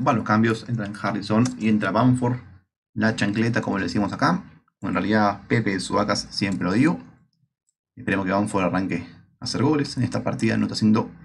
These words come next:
nada. Ni goles, ni aguantarla, ni nada, ni pases. Switch. Aloyski. Va adelante. Se la sacan fácil. Lateral para nosotros.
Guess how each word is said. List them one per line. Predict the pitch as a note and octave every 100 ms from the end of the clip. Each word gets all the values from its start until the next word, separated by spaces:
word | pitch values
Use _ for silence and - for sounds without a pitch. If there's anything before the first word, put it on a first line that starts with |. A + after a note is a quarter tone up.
| - _ _ _ _
nada. | C3+ C3+ G#2+ B2+ - - - -
Ni | G#2+
goles, | G#2 C#3+ B2+ B2+ B2
ni |
aguantarla, | F#2 F2+ F2 - A2 G2+ - - -
ni | - G2
nada, | G2 G#2
ni | B2 F#2
pases. | A#2 A2+ _ _ _ _ _ _ _ -
Switch. | - - - - _ _ _ _ _ _ _ _
Aloyski. | - G#2 C#3 E3+ - - _ _ _ _ _ _ _ _ _ _ _
Va | G#2 G2 _ _
adelante. | - D3+ E3+ - - - _ _
Se | - F#2
la | F2
sacan | E2+ G#2 F2
fácil. | G2+ G2 A#2+ F3+ - - _ _ _ _ _ _ _ _ _ _ _ _ _ _ _ _ -
Lateral | G2 F#2+ G#2 G#2
para | F#2 G#2+
nosotros. | G#2+ C#3 D3+ D3+ -